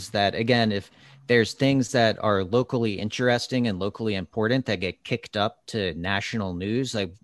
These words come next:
our story was then rewritten and republished in places like Washington Post and the Daily Beast and Newsweek, like, Huffington Post. So it started hitting these national outlets.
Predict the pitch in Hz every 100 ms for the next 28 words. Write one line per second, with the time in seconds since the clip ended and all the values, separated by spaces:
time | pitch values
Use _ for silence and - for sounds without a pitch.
0 | _ - 120 - 127 117 110 104 98 110
1 | 98 - - _ - 127 131 113 113 110
2 | 101 87 113 101 110 104 101 92 - 104
3 | 87 104 90 98 98 92 101 95 - 87
4 | 95 - 147 143 131 - 110 92 87 98
5 | 90 92 80 135 131 127 113 - - 98
6 | 90 90 120 135 123 117 120 113 - _
7 | _ _ - 92 - 117 - 123 - 110
8 | - 113 110 101 - - - _ - 120
9 | 113 107 - 143 120 104 151 143 110 98
10 | - _ _ _ - 107 98 110 113 -
11 | 113 95 - 120 - 95 90 - -